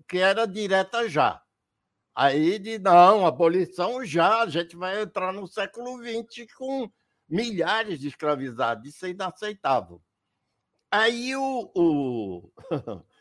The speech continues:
a direção política do império abandona a política do Geisel e vai pra política do Ulisses, faz a direta já, que é o abolicionismo. Aí caiu, caiu porque ele perdeu a base dele, que era os fazendeiros,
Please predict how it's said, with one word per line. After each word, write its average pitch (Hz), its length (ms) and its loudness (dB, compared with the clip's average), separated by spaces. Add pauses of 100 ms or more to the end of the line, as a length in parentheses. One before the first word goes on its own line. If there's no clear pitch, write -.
(480)
a 147 100 4
direção 156 680 -2
política 143 600 -6
do 131 140 -6
império 190 460 0
abandona 214 920 4
a 175 40 -6
política 151 640 -6
do 143 160 -6
Geisel 220 600 0
e 254 60 -8
vai 226 240 2
pra 233 140 -6
política 233 640 -8
do 247 140 -8
Ulisses, 214 500 -6
faz 196 240 -2
a 208 60 0
direta 208 600 -2
já, 175 420 0 (720)
que 196 120 0
é 190 60 8
o 196 120 4
abolicionismo. 202 1200 -2 (520)
Aí 285 260 0
caiu, 240 680 -2 (380)
caiu 226 480 4
porque 240 360 -6
ele 208 160 4
perdeu 220 720 4
a 185 60 4
base 127 460 0
dele, 147 640 -6
que - 80 -4
era 160 180 0
os 143 120 -6
fazendeiros, 147 840 -6